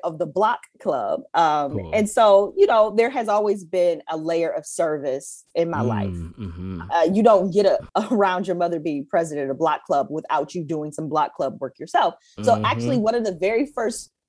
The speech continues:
Speaker 1: things, like, publications I ever wrote was we got a computer. We got probably the first computer on the block. And my mother said, You can make a flyer on that computer, figure out how to do it, and pull,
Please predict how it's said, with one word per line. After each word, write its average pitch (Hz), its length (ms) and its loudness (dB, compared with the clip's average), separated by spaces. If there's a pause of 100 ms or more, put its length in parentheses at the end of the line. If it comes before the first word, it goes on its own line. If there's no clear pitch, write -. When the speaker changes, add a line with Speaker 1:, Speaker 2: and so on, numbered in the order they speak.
(160)
Speaker 1:
things, 240 460 2
like, 202 260 2
publications 226 680 -2
I 165 200 0
ever 190 260 2
wrote 185 380 2 (100)
was 165 320 0
we 190 100 -4
got 180 180 0
a 269 40 -6
computer. 233 480 -6 (460)
We 180 100 0
got 170 320 2
probably 190 300 2
the 175 100 0
first 196 260 0
computer 220 300 -4
on 220 60 -4
the 247 60 -4
block. 190 260 -2
And 208 80 -4
my 196 60 -4
mother 202 200 -2
said, 202 260 2 (220)
You 294 140 8
can 320 160 6
make 247 280 2 (120)
a 208 100 4
flyer 262 560 4
on 208 120 0
that 196 160 -2
computer, 208 440 -2
figure 320 320 2
out 269 120 0
how 254 120 0
to 220 100 -2
do 233 280 -2
it, 180 180 2 (320)
and 190 140 0 (120)
pull, 381 300 0